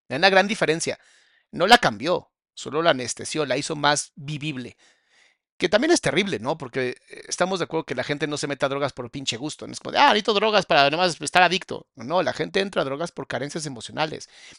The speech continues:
Y esas carencias emocionales son justamente las que hacen que las personas se pierdan completamente en este camino. Edlin, muchas gracias por regalar membresías.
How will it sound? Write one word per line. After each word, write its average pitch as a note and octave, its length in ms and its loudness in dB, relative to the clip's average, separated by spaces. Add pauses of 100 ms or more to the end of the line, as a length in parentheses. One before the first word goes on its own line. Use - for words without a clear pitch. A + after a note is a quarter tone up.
(100)
Y D3+ 120 0
esas G3+ 180 4
carencias D3 340 0
emocionales C#3 500 -4
son C#3 120 -8
justamente D3+ 580 -6
las C3 160 -4
que - 100 -2
hacen C#3+ 200 -4
que C#3 80 -4
las B2+ 100 -6
personas C#3 320 -8
se A#2+ 100 -6
pierdan D3 340 -2
completamente B2 640 -10
en B2 100 -8
este - 180 -10
camino. A2 420 -10 (1080)
Edlin, D#3 500 2
muchas G#3+ 320 -4
gracias C3 160 -4
por F3+ 120 -2
regalar B2 220 0
membresías. C3 840 -2